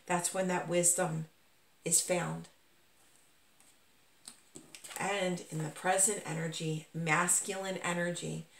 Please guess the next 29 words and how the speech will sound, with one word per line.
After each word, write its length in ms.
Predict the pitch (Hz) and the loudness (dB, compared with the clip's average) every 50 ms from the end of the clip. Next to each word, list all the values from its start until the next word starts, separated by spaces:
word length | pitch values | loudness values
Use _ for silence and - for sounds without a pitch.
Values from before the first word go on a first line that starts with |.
| - - - | -20 -20 -2
Now, 240 | - 202 196 190 190 | 4 6 8 8 8
for 200 | 190 - 214 196 | 6 4 0 2
those 240 | 196 202 196 185 196 | 4 4 4 4 4
of 200 | 190 185 175 180 | 2 2 0 0
you, 440 | 208 233 240 226 214 185 175 175 - - _ - _ _ _ _ _ _ _ _ _ _ _ _ _ _ _ _ _ _ _ _ _ _ _ _ _ _ _ _ _ _ _ - | 2 4 4 4 4 4 0 -2 -6 -12 _ -20 _ _ _ _ _ _ _ _ _ _ _ _ _ _ _ _ _ _ _ _ _ _ _ _ _ _ _ _ _ _ _ -4
you 140 | 208 214 | -2 2
know, 180 | 202 185 175 170 - | 6 6 6 6 6
I 80 | - 180 | 4 4
have 220 | 185 180 165 165 | 6 4 4 4
a 60 | 175 | 0
few 360 | 170 - - - 202 220 214 208 | -6 -6 -8 -2 0 0 0 2
men 340 | 202 202 196 185 180 180 180 | 4 4 4 4 4 0 0
that 180 | 175 175 175 | -2 -2 -2
do 160 | - 190 180 175 | -2 -2 0 0
watch 320 | 185 175 170 170 - - | 0 0 0 -2 -4 -6
my 120 | - 170 170 | -6 -6 -6
channel. 580 | 170 - - 226 233 233 226 180 165 160 160 - _ _ _ _ _ _ _ _ - | -4 -2 0 0 0 2 0 -2 -2 -4 -6 -10 _ _ _ _ _ _ _ _ -8
You 120 | 170 190 | -8 -8
possibly 580 | 208 - 302 285 - - - 175 175 180 180 165 | -6 -2 0 2 2 2 0 0 -4 -4 -4 -2
are 120 | 160 160 | -2 0
seeking 440 | 160 - - 156 151 - 175 165 160 | 0 0 0 0 -6 -4 -6 -4 0
someone 400 | - - 160 165 170 165 160 165 | 0 0 0 0 -2 -2 -2 -2
out. 240 | 165 165 160 - - | -2 -4 -4 -4 -4
It 140 | 156 160 | -4 2
says 480 | - - - 185 208 - - 170 170 170 | 2 4 4 4 4 2 2 0 -2 -2
your 160 | 175 180 190 | -4 -4 -2
masculine, 720 | - 190 - 185 185 180 - - 220 190 196 202 196 196 190 | 0 2 2 4 4 2 2 2 -2 -2 -2 -4 -4 -4 -4
your 140 | 180 180 | -4 -4
twin, 320 | 175 - - 190 190 185 | -6 -6 -4 -2 -2 -2